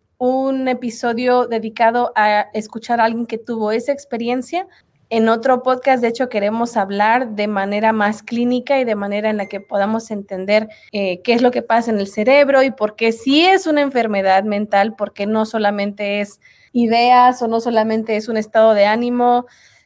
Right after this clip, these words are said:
Una vez escuché una persona que dijo que eso solamente son los demonios de Satanás en tu cabeza, pero <laughs> realmente es un problema de salud. Y de veras, Shelem,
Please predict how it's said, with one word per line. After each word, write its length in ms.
Una 240
vez 200
escuché 320
una 160
persona 320
que 160
dijo 280
que 220
eso 160
solamente 540
son 200
los 160
demonios 440
de 80
Satanás 480
en 100
tu 100
cabeza, 680
pero 180
<laughs> 0
realmente 540
es 100
un 160
problema 600
de 120
salud. 360
Y 100
de 140
veras, 320
Shelem, 400